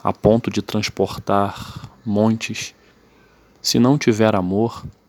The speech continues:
nada serei." Eu tenho certeza que, em algum momento, a grande maioria que está escutando esse áudio já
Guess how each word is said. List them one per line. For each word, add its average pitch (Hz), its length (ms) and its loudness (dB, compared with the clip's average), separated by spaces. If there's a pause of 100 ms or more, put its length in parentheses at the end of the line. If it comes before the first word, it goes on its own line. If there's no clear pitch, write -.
(600)
nada 101 420 4
serei." 87 540 -2 (1600)
Eu 117 80 6
tenho 127 240 4
certeza 120 560 0
que, 107 400 -8 (380)
em 113 80 0
algum 107 200 2
momento, 120 680 0 (1400)
a 101 120 -4
grande 110 320 2
maioria 104 360 0
que - 120 -10
está - 180 -4
escutando 107 460 -6
esse 107 240 0
áudio 104 440 4 (1300)
já 110 640 2